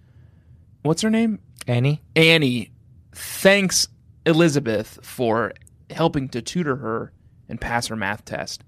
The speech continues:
Speaker 2: So
Speaker 1: which
Speaker 2: she can try out for the cheerleading
Speaker 1: gives
Speaker 2: squad.
Speaker 1: her the ability to try out for the
Speaker 2: Right.
Speaker 1: cheerleading team, which Jessica does not want because she thinks that Annie is easy.
Speaker 2: It's gonna taint all the other,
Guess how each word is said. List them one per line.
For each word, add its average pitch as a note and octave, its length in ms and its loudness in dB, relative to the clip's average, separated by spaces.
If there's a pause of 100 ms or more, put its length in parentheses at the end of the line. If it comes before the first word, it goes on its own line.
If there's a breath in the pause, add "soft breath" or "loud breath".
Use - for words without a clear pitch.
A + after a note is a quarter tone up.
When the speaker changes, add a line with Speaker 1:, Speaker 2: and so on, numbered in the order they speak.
(380 soft breath)
Speaker 2:
So B2+ 140 6
Speaker 1:
which C3+ 80 6
Speaker 2:
she C#3 140 2
can B2+ 160 0
try B2 220 2
out A2 140 0
for A2 100 -6
the G#2 80 -4
cheerleading - 220 -6
Speaker 1:
gives G#3 280 4
Speaker 2:
squad. E3 120 4
Speaker 1:
her B2+ 200 4
the B2+ 180 0
ability B2 400 0
to A2 60 -10
try A#2 200 -2
out G2+ 80 -4
for - 100 -16
the G#2+ 260 -6
Speaker 2:
Right. G2+ 280 -8
Speaker 1:
cheerleading D3+ 500 2
team, A2 420 -6
which A2 380 -6
Jessica A2+ 1600 -4 (640)
does G3 200 6
not C#3 200 2
want A2 300 -4
because A2 280 -8
she - 260 -6
thinks A2 280 -8
that G2 280 -10
Annie G#2+ 460 -8
is G2 480 -12 (260)
easy. D3+ 480 -4
Speaker 2:
It's B2 140 -2
gonna D#3 220 4
taint E3 380 2
all C#3+ 260 4
the C#3+ 160 4
other, B2 380 2